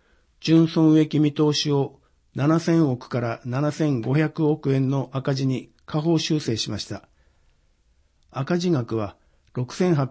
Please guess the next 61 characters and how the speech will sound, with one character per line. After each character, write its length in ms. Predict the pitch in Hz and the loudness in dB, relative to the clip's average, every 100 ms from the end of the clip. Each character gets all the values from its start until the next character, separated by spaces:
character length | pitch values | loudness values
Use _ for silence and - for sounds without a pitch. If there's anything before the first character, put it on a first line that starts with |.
| - | -2
百 280 | 127 127 | -4 0
四 240 | 131 156 143 | 0 2 0
十 260 | 127 123 | -2 -4
四 320 | 107 139 143 143 | -2 -2 0 -2
億 220 | 139 143 | -2 -2
円 120 | 135 | -2
近 240 | 127 - | -2 -6
く 120 | 143 127 | -4 -2
に 140 | 113 | -4
達 260 | 120 117 - | -4 -6 -8
し 100 | - | -8
た 220 | 107 - _ _ _ _ | -10 -12 _ _ _ _
二 140 | 123 | -2
千 260 | 127 156 151 | 2 2 4
年 280 | 147 143 131 | 2 0 -6
三 240 | - 165 165 | -4 0 2
月 260 | 160 - | 0 -4
期 120 | - | -4
を 180 | 117 107 | -4 -4
上 320 | 139 123 135 135 | -4 -2 0 0
回 240 | 127 127 | 0 -2
り、 240 | 113 104 _ _ _ _ _ | -4 -8 _ _ _ _ _
過 120 | 165 | -4
去 120 | 156 | -2
最 240 | 131 131 123 | -2 0 0
大 180 | 123 | 0
で 100 | 117 | -2
す。 220 | 110 - _ _ _ _ _ _ _ _ _ _ | -6 -10 _ _ _ _ _ _ _ _ _ _
販 220 | - 139 139 | -6 -2 0
売 180 | 139 | 0
不 120 | 127 - | -2 -2
振 200 | 139 131 | 0 2
に 80 | |
よ 120 | 127 123 | 0 0
り、 320 | 123 120 _ _ | -4 -6 _ _
日 100 | 123 | -2
本 240 | 131 151 139 | 2 2 2
や 220 | 120 110 | 0 -4
北 240 | 127 123 | -6 -4
米、 360 | 131 127 120 - _ _ _ | -2 0 0 -6 _ _ _
ヨ 200 | 151 151 | 2 4
ー 20 | |
ロ 100 | 170 170 | 4 2
ッ 0 | |
パ 180 | 165 131 | -2 -2
な 140 | 123 | -2
ど 100 | 123 | -2
の 240 | 117 107 - | -4 -6 -6
生 200 | - 165 | -2 0
産 240 | 165 156 | 0 -2
設 240 | 147 165 143 | -2 -4 -2
備 140 | 135 | -2
の 100 | 120 | -4
価 160 | 110 120 | -4 -6
値 160 | - | -4
を 220 | 113 101 - | -4 -6 -12
低 260 | - 196 | -4 -4
く 240 | - 135 - | -2 -4 -2
見 120 | 131 | -2
直 220 | 127 123 | -2 -2
す 280 | 120 - 110 | -4 -6 -8